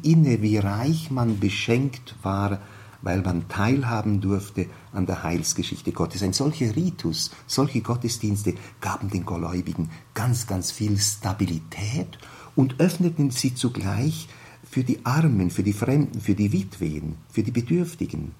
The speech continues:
Denn es heißt, auch die Leviten, die Fremden in deiner Mitte, sollen teilhaben an der Festfreude.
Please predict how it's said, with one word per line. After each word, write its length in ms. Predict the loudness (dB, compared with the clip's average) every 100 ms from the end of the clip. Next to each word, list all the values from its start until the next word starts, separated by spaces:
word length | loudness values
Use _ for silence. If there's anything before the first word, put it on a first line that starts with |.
| -12 -4
Denn 100 | -2
es 220 | -2 -4
heißt, 400 | -2 0 0 -4 -12 -20 -10
auch 300 | 0 2 2
die 160 | 2 2
Leviten, 520 | 4 2 -2 0 -2
die 120 | -2
Fremden 460 | -2 2 2 2 0
in 100 | 0
deiner 220 | 2 2
Mitte, 360 | 2 0 -4 -6 -10 -16
sollen 360 | -4 -2 0 -2
teilhaben 680 | -2 -2 -2 0 -2 -2 -4 -6 -10 -2
an 100 | 0
der 100 | 0
Festfreude. 760 | -4 -6 -8 -10 -10 -10